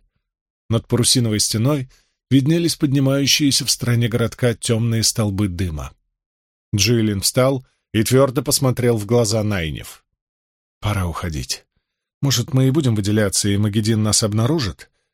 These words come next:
Но я в этом сомневаюсь. Народ уже разбегается, куда глаза глядят.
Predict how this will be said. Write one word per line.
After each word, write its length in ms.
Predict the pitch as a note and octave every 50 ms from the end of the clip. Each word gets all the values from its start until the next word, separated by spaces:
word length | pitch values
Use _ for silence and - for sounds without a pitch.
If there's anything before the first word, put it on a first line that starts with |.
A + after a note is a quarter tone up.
| _ _ _ _ _
Но 160 | - B2 B2
я 220 | B2 A#2+ B2 A#2+ A2+
в 60 | A2
этом 220 | A2 - A2+ G2+
сомневаюсь. 720 | - - G#2 G2 G2 F#2 E2 D2+ C2+ A#1+ - - - - - _ _ _ _ _ _ _ _ _ _ _
Народ 480 | A#2+ A#2+ B2 B2+ C3 C3+ C#3+ C#3+ C3+ C3+
уже 300 | C3+ A#2 A2+ D3 C#3 B2+
разбегается, 720 | B2 A#2 G2+ G2+ B2+ A2+ A2+ C3+ C3 B2 A#2 - - B2 -
куда 280 | - C3 A#2 B2 A#2+
глаза 360 | A2 A2+ A#2+ B2+ A#2+ B2 A#2+ G#2
глядят. 500 | F#2 F#2 F#2 F2+ F#2+ F#2 D2+ - -